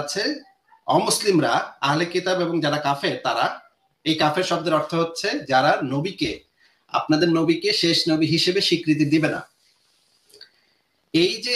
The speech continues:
এই ক্যাটাগরির লোকদেরকে নিকৃষ্টতম জীব বলা হয়েছে। হুম, মানে পৃথিবীর সমস্ত অমুসলিম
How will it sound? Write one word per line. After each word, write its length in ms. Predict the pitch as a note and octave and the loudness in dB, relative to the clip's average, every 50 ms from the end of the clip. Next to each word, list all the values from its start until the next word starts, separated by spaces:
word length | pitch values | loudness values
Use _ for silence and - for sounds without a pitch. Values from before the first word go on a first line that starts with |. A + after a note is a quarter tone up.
| - D#3+ F3+ | 0 2 2
এই 80 | F#3+ | 2
ক্যাটাগরির 520 | F3+ - F3+ - F#3 F3 E3+ F#3 F#3+ F#3 F3+ E3+ | 2 2 0 0 0 -2 -2 0 0 0 0 -2
লোকদেরকে 460 | E3 D#3+ - - F3+ F3 - - - C4 C4 C4 - - _ - C#3+ - | -2 -2 -4 -4 -4 -4 -4 -4 -2 -2 -2 -2 -6 -10 _ -20 -6 -2
নিকৃষ্টতম 580 | D3+ F#3 - - - - - - - F3+ F3+ D#3 D3+ C3 | 0 0 0 -2 -2 -4 -2 -2 -2 -2 0 0 0 0
জীব 140 | C3+ B2+ - | -2 -4 -4
বলা 160 | - - G2+ | -4 -6 -6
হয়েছে। 360 | G2 - G2 F#2 - - - F2 - _ - - - - | -6 -8 -12 -14 -12 -14 -14 -16 -18 _ -20 -20 -8 -4
হুম, 160 | C4 D#4+ D#4+ - - - | -2 0 0 0 -2 -4
মানে 180 | A#2+ B2 D#3 E3+ - - | -2 0 0 0 -2 -4
পৃথিবীর 320 | - C3+ C3 C#3+ D#3+ D#3 - C#3+ | -4 -4 -2 0 0 0 2 2
সমস্ত 240 | C3+ D#3+ D#3 - D3+ | 2 2 2 2 2
অমুসলিম 380 | C3+ C3 C3+ C3+ - - D3 | 2 2 2 0 0 2 2